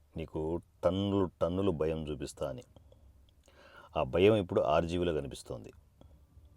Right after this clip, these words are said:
నాకు తెలిసి ఒక రకంగా షివరింగ్ అవుతున్నాడు.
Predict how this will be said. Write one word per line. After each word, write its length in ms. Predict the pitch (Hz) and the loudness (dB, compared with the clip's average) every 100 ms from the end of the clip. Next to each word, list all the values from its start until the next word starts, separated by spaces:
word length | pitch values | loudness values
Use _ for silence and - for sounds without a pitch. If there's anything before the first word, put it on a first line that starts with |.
| - - - - - - - - | -20 -20 -20 -20 -20 -20 -20 -20
నాకు 340 | 160 78 76 78 | -16 -6 -2 -2
తెలిసి 540 | 85 - 101 85 87 | -2 -2 -2 0 0
ఒక 180 | 73 73 | -2 -2
రకంగా 260 | 76 87 | -2 -4
షివరింగ్ 440 | 90 - 85 101 92 | -6 -4 -2 -2 -2
అవుతున్నాడు. 440 | 73 - 64 - | -4 -6 -12 -12